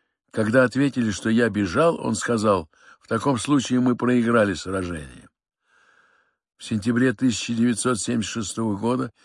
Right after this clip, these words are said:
я находился в Ладаке, являющемся частью отдаленной северной индийской провинции Джаму и Кашмир. Я проводил там посвящение Калачакры.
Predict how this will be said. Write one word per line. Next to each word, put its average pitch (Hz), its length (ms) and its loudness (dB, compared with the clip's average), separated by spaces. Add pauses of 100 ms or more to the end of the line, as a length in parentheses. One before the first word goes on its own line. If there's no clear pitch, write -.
(160)
я 104 140 -2
находился 113 580 2
в 113 60 0
Ладаке, 117 640 2 (380)
являющемся 104 760 -2
частью 113 480 -2
отдаленной 104 680 -4 (320)
северной 110 580 2
индийской 104 460 0
провинции 104 520 0
Джаму 101 540 -2 (200)
и - 80 -10
Кашмир. 104 600 -4 (540)
Я 120 140 4
проводил 151 420 6
там 143 200 2
посвящение 131 800 2
Калачакры. 120 800 0